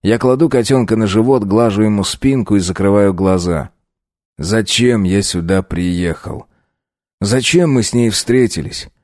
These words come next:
Нет, она не для меня. Ей не место в моём сердце.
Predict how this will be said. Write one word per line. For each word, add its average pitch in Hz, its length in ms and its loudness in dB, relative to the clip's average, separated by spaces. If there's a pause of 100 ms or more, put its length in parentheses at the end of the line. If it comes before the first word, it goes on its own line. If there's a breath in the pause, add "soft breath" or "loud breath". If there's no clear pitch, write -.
(420)
Нет, 95 680 -4 (220)
она 107 420 0
не 104 220 2
для 95 200 0
меня. 85 540 -4 (600)
Ей 135 320 2
не 135 140 2
место 131 380 2
в 104 80 0
моём 107 260 2
сердце. - 600 -4